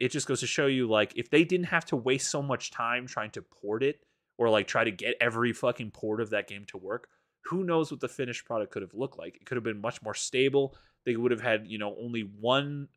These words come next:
fucking or two S K Us to really focus on making that game work on. And it might have streamlined their process enough where we really would have got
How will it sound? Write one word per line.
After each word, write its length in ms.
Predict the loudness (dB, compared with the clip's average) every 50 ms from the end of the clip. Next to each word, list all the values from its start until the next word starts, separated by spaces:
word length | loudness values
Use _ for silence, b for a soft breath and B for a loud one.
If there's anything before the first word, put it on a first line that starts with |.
| _ _
fucking 600 | -4 -4 -4 -4 -4 -6 -6 -6 -6 -8 -6 -4
or 140 | -2 -2 -2
two 260 | -2 -2 0 0 2
S 120 | 2 0 -2
K 140 | -2 0 2
Us 300 | 4 4 2 2 0 -2
to 100 | -2 2
really 200 | 2 2 2 2
focus 400 | 0 -2 -2 0 0 -2 -2 -2
on 160 | -4 -4 -2
making 240 | -4 -6 -6 -6 -8
that 120 | -8 -8
game 200 | -10 -14 -16 -16 -12
work 220 | -10 -10 -8 -4
on. 220 | -4 -4 -4 -6 -8 _ _ _ _ _ _ _ _ _ _ _ _ _ _ _ _ _ 0
And 160 | 2 2 2
it 140 | 2 -2 -4
might 320 | -2 2 4 6 8 8
have 100 | 6 4
streamlined 480 | 4 0 -4 -4 -4 -2 -2 -2 0 0
their 100 | -2 -4
process 440 | -2 0 0 0 0 -2 -4 -6
enough 260 | -4 -6 -6 -6 -4 -4
where 100 | -4 -4
we 120 | -4 -4
really 300 | -2 0 0 0 0 0
would 240 | -2 -4 -4 -4 -4
have 160 | -4 -4 -6
got 340 | -2 2 2 4 2 2 -2